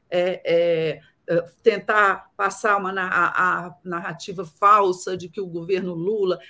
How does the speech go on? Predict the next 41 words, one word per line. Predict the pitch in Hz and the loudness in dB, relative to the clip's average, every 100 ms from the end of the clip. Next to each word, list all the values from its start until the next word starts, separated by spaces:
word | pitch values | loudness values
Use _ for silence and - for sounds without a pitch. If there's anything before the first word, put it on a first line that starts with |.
| _ _ | _ _
teve | 226 226 180 | 8 8 6
responsabilidade | 180 - 170 180 156 175 165 | -8 -8 -10 -8 -4 -4 -4
no | 165 | -6
que | 175 | -10
aconteceu, | - 170 160 156 - 202 202 | -10 -12 -8 -6 -2 -2 -2
mas | 330 453 | -4 -8
isso | - | -8
tá | 415 | -10
tão | 453 440 | -10 -12
claro, | - 214 233 233 185 | 0 6 6 4 -2
não | 202 | -4
é, | 226 | -10
que | 226 | -10
não | 208 175 160 | -8 -6 4
houve, | 214 240 175 160 _ _ _ | 6 6 4 -8 _ _ _
é, | 196 185 - | -6 -6 -2
é, | 165 - | 0 0
os | 208 - - | -4 -10 -4
fatos | 226 240 262 240 196 | 2 4 4 0 -8
estão | 196 - 196 190 | -8 -10 -8 -6
aí | 170 202 233 - - _ | -6 -6 -8 -14 -20 _
para | 196 214 220 190 | 0 0 0 -4
cro-, | - 196 190 _ | -6 -8 -10 _
comprovar, | 202 190 190 160 151 196 180 | -10 -8 -6 -4 0 0 0
né, | 196 | -4
para | 214 180 | -6 -8
desmentir | 165 254 269 220 208 190 - 247 269 | -6 -6 -6 -8 -12 -14 -10 -8 -8
qualquer | - 196 - 285 285 277 | -6 -6 -6 -10 -12 -12
tipo | - 247 - 254 | -14 -14 -12 -16
de, | 202 208 226 208 185 _ _ _ | -16 -10 -10 -10 -14 _ _ _
de, | 214 220 - 175 190 | -14 -12 -12 -10 -10
de, | 170 185 | -8 -8
de, | - 165 - | -8 -8 -8
de | 165 202 | -8 -4
narrativa | 196 196 180 - 202 214 185 | -2 0 -2 -2 -4 -2 -2
que | - | -6
se | 196 - | -10 -10
faça | 226 190 196 - 226 | -2 -2 -2 -6 -4
a | 208 | 0
esse | 208 196 | 0 0
respeito. | - - - 196 190 _ | -2 -2 2 4 2 _